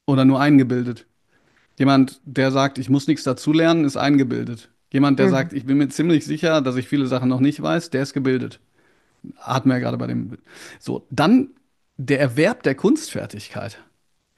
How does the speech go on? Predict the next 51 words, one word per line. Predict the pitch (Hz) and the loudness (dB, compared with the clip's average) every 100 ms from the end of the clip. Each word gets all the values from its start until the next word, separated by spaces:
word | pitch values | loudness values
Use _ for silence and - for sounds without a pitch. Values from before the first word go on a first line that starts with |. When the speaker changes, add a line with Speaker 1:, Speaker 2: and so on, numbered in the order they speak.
| _ _ _ - | _ _ _ -4
Speaker 1:
Das | 147 - | -2 -2
zeigt | 175 180 - | -4 -4 -6
sozusagen | - 151 160 156 151 139 | -6 -4 0 2 2 2
dieses, | 143 139 135 - - _ - - - _ _ | 0 0 0 -4 -20 _ -20 -20 -20 _ _
was | - 127 127 - | -18 -6 -4 0
man | 127 | -2
Lernen, | 117 131 170 | 0 0 2
Lernen | 170 175 | 2 2
nennt, | 190 220 233 _ | 2 0 -2 _
nennt, | 147 160 - - | 0 0 -4 -6
was | 139 147 | -4 -2
aber | 135 | 0
leider, | 127 170 165 | 2 2 4
und | 139 | 2
jetzt | 131 | 0
kommt | 139 123 | -2 -2
ein | 123 110 - - _ - | -2 -2 -8 -20 _ -12
etwas | 127 110 - _ - | -8 -8 -12 _ -4
unsexy | 156 156 156 - | -4 -2 -4 -4
Wort, | 147 143 - _ _ | -2 -4 -6 _ _
domänenspezifisch | 135 139 123 117 - 120 113 | 4 4 2 -4 -12 -14 -14
ist. | 113 - _ _ _ _ _ _ - | -16 -18 _ _ _ _ _ _ -4
Also | 135 | -2
da, | 135 | 0
deshalb | 139 143 165 135 | -2 -2 -2 0
sage | 147 | -2
ich | 156 | 0
ja, | 147 | 0
das | 139 131 | 0 0
Lernen | 139 151 | 2 2
muss | 135 | 2
überall | - 143 127 | 0 -4 -2
stattfinden. | - 143 - 113 - _ _ - _ | -4 -6 -8 -12 -14 _ _ -20 _
Wenn | 147 | -2
ich | 175 | 0
sage, | 180 180 170 - | 2 2 2 -2
"Übrigens, | - 240 190 143 - | -2 2 4 2 2
jetzt | 175 | 0
habe | 202 | 2
ich | 202 | 0
euch | 180 180 | 0 0
erklärt, | 165 170 165 | 0 0 0
wie | 165 | 2
man | 160 | 2
eine | 147 | 2
Gedichtanalyse | 170 208 165 156 151 147 | 0 0 2 2 0 -2
schreibt, | - 143 139 | -4 -4 -2
bitte | 147 156 | 0 2
macht's | 143 - | 2 0
zu | 143 | -2
Hause", | 143 190 180 190 | 0 0 -2 -4